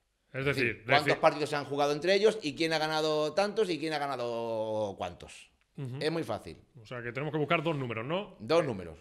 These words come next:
Speaker 1: ¿Cuántos
Speaker 2: Un
Speaker 1: partidos ha ganado Castellón a Cáceres y cuántos ha ganado Cáceres a Castellón?
Speaker 2: Venga, ya
Speaker 1: Ya.
Speaker 2: tenéis que, ya, ya, ya es fácil, ya
Speaker 1: Ya.
Speaker 2: es muy, es muy
Speaker 1: Ah,
Speaker 2: fácil,
Speaker 1: ahí,
Speaker 2: es muy
Speaker 1: pues
Speaker 2: fácil.
Speaker 1: poniéndolo. Bueno,
Speaker 2: Ya,
Speaker 1: pues
Speaker 2: yo ya lo
Speaker 1: en
Speaker 2: sé.
Speaker 1: Twitter, arroba quinto barra baja cuarto, y en Facebook, Quinto Cuarto. Ahí, en público, ¿eh? Que lo vea todo el mundo para que podamos decir,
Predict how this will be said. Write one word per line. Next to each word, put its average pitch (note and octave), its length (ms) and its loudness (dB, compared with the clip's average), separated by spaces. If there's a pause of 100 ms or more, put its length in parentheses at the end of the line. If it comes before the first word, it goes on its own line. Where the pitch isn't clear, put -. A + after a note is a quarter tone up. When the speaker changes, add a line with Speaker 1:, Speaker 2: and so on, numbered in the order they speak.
Speaker 1:
¿Cuántos E3 320 4
Speaker 2:
Un D3+ 60 0
Speaker 1:
partidos E3 320 6
ha D3+ 40 8
ganado D#3 220 6
Castellón D3 320 2
a F#3 60 2
Cáceres A3 260 2
y E3+ 40 0
cuántos E3 220 0
ha D#3+ 60 2
ganado E3 240 2
Cáceres D#3 260 0
a D3 40 2
Castellón? C#3 300 2
Speaker 2:
Venga, G#2 100 -6
ya E3+ 140 8
Speaker 1:
Ya. - 40 6
Speaker 2:
tenéis F3+ 240 4
que, E3+ 120 -4
ya, E3 260 6
ya, F3 160 8
ya F3+ 140 6
es F3+ 60 4
fácil, A2 280 -4
ya C3+ 100 4
Speaker 1:
Ya. F3 60 8
Speaker 2:
es E3 60 4
muy, F#3 120 2
es F3 140 0
muy G#3+ 100 2
Speaker 1:
Ah, - 20 4
Speaker 2:
fácil, F#3 220 8
Speaker 1:
ahí, G#3 60 4
Speaker 2:
es F3+ 60 4
muy F#3 80 -2
Speaker 1:
pues F3+ 80 -2
Speaker 2:
fácil. - 80 2
Speaker 1:
poniéndolo. D#3+ 260 4
Bueno, G3+ 180 8
Speaker 2:
Ya, - 80 4
Speaker 1:
pues F3 140 6
Speaker 2:
yo G#3 60 8
ya F#3 80 12
lo E3 60 12
Speaker 1:
en F3+ 60 4
Speaker 2:
sé. D3 80 0
Speaker 1:
Twitter, G3+ 400 8
arroba G3+ 480 6
quinto G3+ 320 4
barra F#3+ 160 6
baja G#3 260 4
cuarto, A3 380 4
y G3+ 60 2
en F3 100 0
Facebook, G3+ 580 0
Quinto A3+ 540 -2
Cuarto. E3+ 500 4
Ahí, G#3 400 2
en D#3 220 0
público, F#3 400 4
¿eh? A3 140 0
Que E3 80 2
lo E3 80 4
vea G3+ 140 4
todo F#3 160 4
el E3+ 60 4
mundo G#3+ 280 2
para D#3+ 140 2
que C#3+ 60 0
podamos D#3 220 0
decir, C#3+ 400 -4